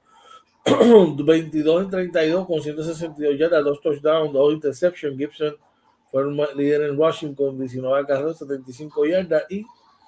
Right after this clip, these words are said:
recibiendo. McLaurin tuvo siete recepciones, cuarenta yardas, un touchdown.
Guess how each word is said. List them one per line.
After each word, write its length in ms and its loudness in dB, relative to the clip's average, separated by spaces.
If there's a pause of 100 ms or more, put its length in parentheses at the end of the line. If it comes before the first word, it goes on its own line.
(160)
recibiendo. 760 -2
McLaurin 680 2
tuvo 260 -2
siete 300 -6
recepciones, 640 -6
cuarenta 540 0
yardas, 480 -6 (480)
un 280 -10 (300)
touchdown. 1300 -2